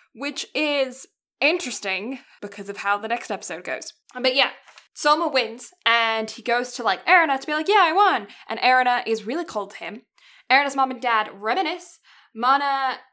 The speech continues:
they, okay, so this is the thing that I was talking about where I said I missed this, but Wikipedia says it happened. Apparently, Mana, I, I knew about this bit. She tasted a connection between Erina's dad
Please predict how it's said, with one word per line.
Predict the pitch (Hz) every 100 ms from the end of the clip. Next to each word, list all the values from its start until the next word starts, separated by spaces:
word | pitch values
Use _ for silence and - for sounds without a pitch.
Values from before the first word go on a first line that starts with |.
| _ _ _ _ 214
they, | 285 214
okay, | 302 240
so | 240
this | 240 370 381
is | 392 381 -
the | 269
thing | - 254 247
that | 226
I | 220
was | 220
talking | - 233 233
about | 190
where | 190
I | 196
said | 202 190
I | 202
missed | 202 202 208 -
this, | - - 190 - - _ _ - _
but | 226 202
Wikipedia | 240 277 269 269 214 190
says | 190 196
it | 196
happened. | 196 180 - 127 _ _ _
Apparently, | - 247 359 403 - 190 110 254 _ _
Mana, | 220 262 294 214 170 247 _ _ _
I, | 277 269 -
I | 247
knew | 262 339
about | 277 214
this | 214
bit. | 190 -
She | - 254
tasted | 220 269 302 269
a | 240
connection | 247 208 202 - 190 190 185
between | 202 - 214 196 196 185 190 _ _ _ _ _ _ 233
Erina's | 226 208 202
dad | - 247 247 196 185 208